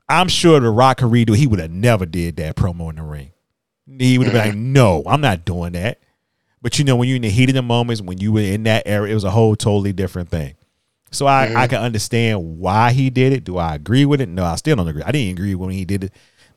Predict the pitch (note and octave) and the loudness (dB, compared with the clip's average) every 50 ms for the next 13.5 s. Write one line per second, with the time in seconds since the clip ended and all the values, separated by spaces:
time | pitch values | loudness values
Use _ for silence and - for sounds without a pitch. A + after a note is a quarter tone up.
0 | _ _ E2+ G2+ A2+ A2+ F#2+ F#2+ G2 A#2+ C#3 C#3+ C#3 C#3+ A#2+ F#2+ F2 D#2 D2+ A2+ | _ _ -4 0 0 0 0 -2 -2 0 0 2 2 0 0 -2 -4 -4 -4 -4
1 | A#2+ - - - - - A2 - - F2+ F2 F2 F2+ E2+ G2 - - F2 E2+ E2 | -4 -4 -6 -8 -8 -8 -6 -4 -4 -6 -4 -4 -6 -6 -6 -6 -6 -8 -8 -8
2 | D#2+ D#2+ - _ _ _ _ _ _ _ _ _ _ _ _ _ _ _ _ _ | -12 -14 -16 _ _ _ _ _ _ _ _ _ _ _ _ _ _ _ _ _
3 | - - - - - - B2 A#2+ A2+ G#2 G2+ G2 - - D#3+ E3+ - - D3+ C3+ | -20 -20 -20 -14 -10 -6 -2 -2 0 0 -2 -2 -4 -4 -4 -4 -4 -4 -4 -4
4 | - C3 - - C#3 C3 C3 B2+ A#2+ A#2 A2+ G#2+ F#2 _ - A#2 A2 G#2+ - - | -4 -6 -4 -4 -2 -2 0 0 0 0 -2 -2 -6 _ -6 -4 -4 -4 -4 -6
5 | G#2+ G#2 G#2+ A2+ A#2+ A#2+ A#2+ A#2+ A#2+ A#2 A2 G#2+ G#2+ G2+ G2 G2 F#2 - C#3+ D3+ | -8 -6 -4 -4 -4 -4 -4 -6 -8 -10 -10 -10 -10 -10 -8 -10 -8 -2 0 2
6 | D3+ D3+ E3 F3+ E3 - B2 A#2+ A#2+ A#2 A#2 - _ _ _ _ _ _ B2 B2 | 2 4 2 0 -2 -4 -8 -10 -10 -10 -12 -14 _ _ _ _ _ _ -10 -10
7 | B2 C3 _ _ _ _ _ _ _ _ _ _ _ _ - G2+ A2 G#2+ G#2 G2+ | -10 -10 _ _ _ _ _ _ _ _ _ _ _ _ -8 -4 -4 -2 -2 -2
8 | G2 G2 A2 A#2 B2 C#3 D#3 - A2+ A2+ A2 F2 - B2 B2 - _ _ _ _ | -4 -2 -2 0 0 0 -2 -4 -6 -6 -6 -8 -6 -8 -8 -8 _ _ _ _
9 | - A#2 A2+ A2 A2+ A2 A#2+ A#2 A2 G#2 G#2 G2+ G#2 B2 - A3 A#3+ D#4 D4+ C#4+ | -8 -8 -8 -8 -10 -12 -12 -10 -10 -10 -10 -12 -14 -10 -6 -6 -6 -4 -4 -6
10 | B3 D4 C4+ - D4+ G#3+ B2+ G#2 A#2 F3+ G3+ - F#3 F#3+ - F3+ F3+ - - E3+ | -4 -4 -6 -4 -6 -8 -8 -10 -12 -16 -18 -18 -18 -18 -16 -16 -16 -14 -14 -14
11 | - _ _ D3 D3 C#3 - - G2+ F#2 F#2+ G#2 G#2 G#2 G#2+ G#2+ G2+ - A2+ A2+ | -14 _ _ -16 -16 -16 -14 -16 -18 -18 -16 -12 -10 -8 -6 -6 -6 -4 -4 -4
12 | A2 A2+ B2 C#3 C#3 C3 B2 C3 C3+ B2+ A#2+ B2 A#2+ A#2+ A#2+ A#2+ A#2 A#2+ A#2+ - | -2 -2 -2 -2 -2 -4 -4 -2 -4 -2 -2 -2 -4 -4 -4 -4 -4 -6 -6 -8
13 | G#2 G#2+ G#2 G#2 G2+ G#2 G#2+ A2+ A#2 | -10 -10 -10 -10 -8 -8 -8 -8 -8